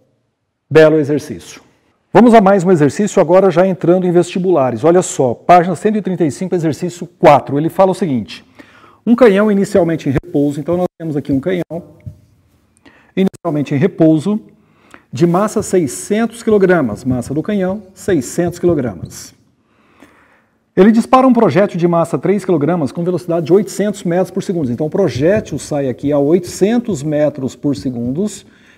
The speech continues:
e a massa do projétil é de três quilogramas. Desprezando todos os atritos, podemos afirmar que a velocidade de recuo do canhão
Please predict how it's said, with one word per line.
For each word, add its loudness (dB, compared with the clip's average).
e 2
a 2
massa -2
do -4
projétil -2
é -2
de -4
três -2
quilogramas. -4
Desprezando 4
todos 0
os 2
atritos, 0
podemos 0
afirmar 2
que -2
a 2
velocidade 2
de -2
recuo 0
do -2
canhão -4